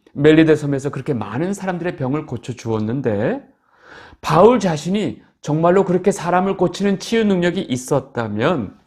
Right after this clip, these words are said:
왜 정작 자신의 병은 고치지도 못하고 자신의 몸에 가시를 빼달라고 그렇게 주님에게 여러 번 간구했을까요? 여러분, 우리는 이 분명한 사실로 무엇을 알 수 있을까요? 그것은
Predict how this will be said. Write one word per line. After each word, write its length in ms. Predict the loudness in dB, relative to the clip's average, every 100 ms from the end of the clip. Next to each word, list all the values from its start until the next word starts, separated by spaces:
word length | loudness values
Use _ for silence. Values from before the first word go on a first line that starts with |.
| _ _ _ _ _ _
왜 280 | 6 8 6
정작 560 | 2 -4 -4 -6 -8 -10
자신의 580 | -12 -10 -8 -6 -4
병은 320 | -4 -2 -2 -2
고치지도 580 | -6 -4 -6 -2 0
못하고 920 | 2 0 -4 -6 -2 2 4 4 2 -14 -20 -20 -20 -6
자신의 440 | -4 0 2 4
몸에 300 | 4 4 2
가시를 460 | 0 -2 0 -2 -2
빼달라고 500 | -2 -2 -2 -4 -4
그렇게 280 | -4 -6
주님에게 600 | -4 -2 0 2 2 2 -2 -20 _
여러 240 | -8 -6 -2
번 180 | -2 -4
간구했을까요? 840 | -8 -4 -4 -4 -8 -6 -8 -8 -12 -20 _ _ _ _ _ _ _ _ _ 4
여러분, 300 | 8 8 4
우리는 340 | 2 4 2
이 180 | 0 -2
분명한 440 | 0 4 6 6 4
사실로 640 | 0 -4 -2 0 -2 -6 _ _
무엇을 480 | -4 2 2 2 -2
알 120 | -4
수 140 | -4
있을까요? 560 | -10 -10 -10 -8 -8 -10 _ _ _ _ _ -6
그것은 680 | 0 2 2 -2 -4 -10